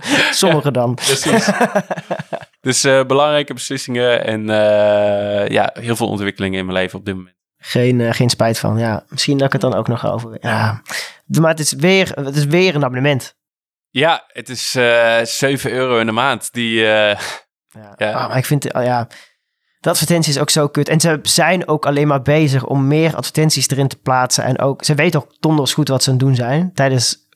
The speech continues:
Speaker 1: workouts bijvoorbeeld die, die je doet, dan krijg je ook halverwege een advertentie die gewoon benoemt: "Ben je zonder reclames je workout zien?
Speaker 2: Ah, ja.
Speaker 1: Ga switch over." Ja.
Speaker 2: Ja, je hebt geen alternatief, eh, eigenlijk.
Speaker 1: Nee.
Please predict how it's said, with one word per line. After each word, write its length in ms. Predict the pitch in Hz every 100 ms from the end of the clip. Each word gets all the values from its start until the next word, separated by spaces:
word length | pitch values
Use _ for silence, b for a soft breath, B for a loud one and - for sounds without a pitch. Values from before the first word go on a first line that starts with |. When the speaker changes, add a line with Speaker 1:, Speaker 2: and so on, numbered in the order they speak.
| _ -
Speaker 1:
workouts 520 | 156 147 143 127 -
bijvoorbeeld 440 | 131 127 123 123
die, 480 | 123 123 120 120 113
die 160 | 123 127
je 60 |
doet, 280 | 120 123 -
dan 140 | 139
krijg 240 | 120 131 127
je 100 | -
ook 200 | 127 127
halverwege 960 | 120 127 135 135 131 120 127 123 131 _ _ _ _ _
een 160 | - -
advertentie 520 | 156 - 170 185 151
die 220 | 151 151
gewoon 460 | 123 143 139 139 131
benoemt: 580 | 147 147 170 165 190 - _ _ _ _ _
"Ben 200 | 127 143
je 120 | 143
zonder 300 | 151 165 151
reclames 600 | 151 156 147 147 143 143
je 140 | 135 131
workout 480 | 151 214 156 131
zien? 320 | - 139 160 220
Speaker 2:
Ah, 280 | - 123 127
ja. 320 | 127 147 -
Speaker 1:
Ga 380 | - 123 160 156
switch 440 | 156 - 165 - -
over." 540 | 160 170 127 117 -
Ja. 320 | 120 131 127 110
Speaker 2:
Ja, 320 | - 110 110 -
je 80 | 117
hebt 140 | 123
geen 140 | - 120
alternatief, 580 | 120 107 101 147 139
eh, 340 | 110 107 107 -
eigenlijk. 400 | 98 104 - - -
Speaker 1:
Nee. 520 | 123 127 123 113